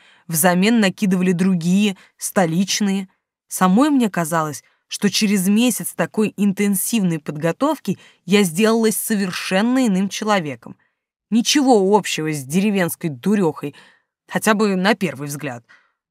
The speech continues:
Но Клариса от любой неточности впадала в ярость или апатию, заверяя всю улицу:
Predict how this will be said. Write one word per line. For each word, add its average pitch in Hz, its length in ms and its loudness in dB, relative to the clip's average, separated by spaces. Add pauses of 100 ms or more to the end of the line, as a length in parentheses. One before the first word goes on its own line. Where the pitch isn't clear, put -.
Но 170 340 2
Клариса 175 840 0 (160)
от - 260 -2
любой 175 440 0
неточности 160 800 -4 (180)
впадала 175 520 2
в 147 60 -4
ярость 185 640 0
или 180 120 0
апатию, 151 760 0 (420)
заверяя 190 520 2
всю 190 220 -4
улицу: 202 480 0